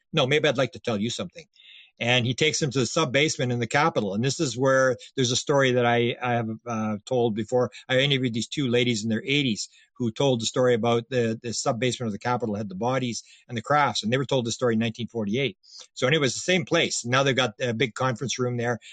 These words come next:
And Jesse says he goes in this big conference room and there's the founding fathers on the wall, this massive security and codes on the door and all this kind of stuff. And he sits at the end of the table, and Dick,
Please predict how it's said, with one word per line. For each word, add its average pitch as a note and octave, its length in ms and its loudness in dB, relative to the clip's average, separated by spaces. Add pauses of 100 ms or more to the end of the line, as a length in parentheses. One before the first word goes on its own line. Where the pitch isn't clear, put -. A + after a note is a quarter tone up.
(180)
And A#2 240 0
Jesse C3 260 2
says A#2 260 0
he A2+ 60 0
goes A#2+ 200 0
in B2 80 -4
this F#2 60 -6
big A2+ 140 -4
conference C3 420 0
room B2 140 -2
and A#2+ 80 -2
there's A2 180 -2
the A2 120 -8 (100)
founding B2 280 0
fathers B2+ 420 0
on A#2 80 -2
the G#2+ 80 -2
wall, C3 460 0 (180)
this - 100 -12
massive B2+ 480 0 (140)
security C3 680 0
and B2 180 -2 (400)
codes D3 280 2
on C3+ 140 2
the B2 80 2
door C3 400 2
and B2+ 80 -2
all A#2+ 140 0
this B2 140 -2
kind C3 120 -4
of A#2+ 60 -2
stuff. B2+ 220 0 (380)
And A#2+ 220 -2
he A#2 140 0
sits - 460 -2
at D3+ 80 -2
the C3 80 0
end C3+ 160 2
of A2+ 60 0
the - 40 -12
table, B2+ 360 2
and G#2+ 320 -4
Dick, C3+ 140 -2